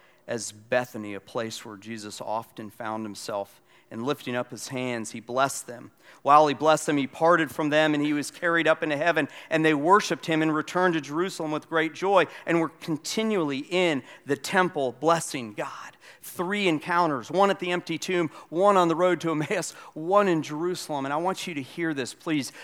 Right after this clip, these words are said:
don't miss this today on Easter two thousand and eighteen. At this moment in time, even Jesus' closest followers didn't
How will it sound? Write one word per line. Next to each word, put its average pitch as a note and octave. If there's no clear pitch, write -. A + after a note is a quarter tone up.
don't E3
miss D3+
this C3
today B2+
on B2
Easter C#3
two D3
thousand C#3
and B2
eighteen. B2+
At -
this F3+
moment D#3+
in C3+
time, C#3
even D#3+
Jesus' D3+
closest -
followers B2
didn't C3+